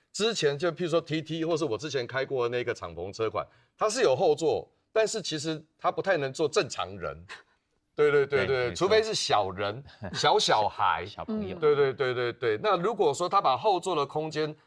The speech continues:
Speaker 1: 稍微放大一点的话，我觉得呢，就是你在买入这样子的车款的时候，会遇到的阻力会低很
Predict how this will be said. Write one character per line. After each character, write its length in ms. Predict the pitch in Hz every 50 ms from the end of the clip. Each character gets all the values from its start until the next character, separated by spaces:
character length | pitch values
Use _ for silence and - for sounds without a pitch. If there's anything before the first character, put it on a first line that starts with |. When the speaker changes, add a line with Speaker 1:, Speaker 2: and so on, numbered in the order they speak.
| _ _ -
Speaker 1:
稍 220 | - - 208 208
微 140 | 180 160 151
放 280 | 156 - 220 180 160 160
大 200 | - 175 156 147
一 80 | 151
点 180 | 139 131 110 95
的 120 | 90 101 107
话， 220 | 120 143 123 107
我 240 | 107 104 101 101 95
觉 220 | - - 127 143 147
得 220 | - 151 143 131
呢， 340 | 127 123 117 117 113 120 117 _ _ _ _ _ -
就 100 | - 185
是 140 | 170 202 170
你 120 | 139 123
在 240 | - 196 175 156 147 - _ _ _ _ _ _ _ -
买 200 | 139 135 123 135
入 200 | 180 240 220 180
这 120 | - 214
样 120 | - 175 156
子 80 | 147
的 100 | 143 143
车 240 | 139 - 156 165 175
款 220 | 165 - 135 117 110
的 100 | 104 104
时 220 | - - 101 120
候， 140 | 131 127 120
会 180 | - 190 180
遇 140 | 185 214 180
到 120 | 185 160 143
的 80 | 139
阻 320 | 131 - - - 107 98 110
力 160 | 151 147 123
会 160 | 104 156 135
低 320 | 101 _ - 123 127 135
很 200 | 113 107 80 80